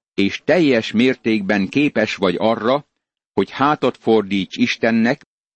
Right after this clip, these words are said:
akkor még nem sokat tudsz. Sajnos,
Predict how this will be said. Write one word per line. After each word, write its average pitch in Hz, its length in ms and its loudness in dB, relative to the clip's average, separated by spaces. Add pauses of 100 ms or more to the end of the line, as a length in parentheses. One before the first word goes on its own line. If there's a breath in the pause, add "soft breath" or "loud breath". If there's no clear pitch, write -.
(280)
akkor 127 420 0
még 113 240 0
nem 156 200 2
sokat 101 500 -2
tudsz. - 440 -4 (1500)
Sajnos, 135 680 -2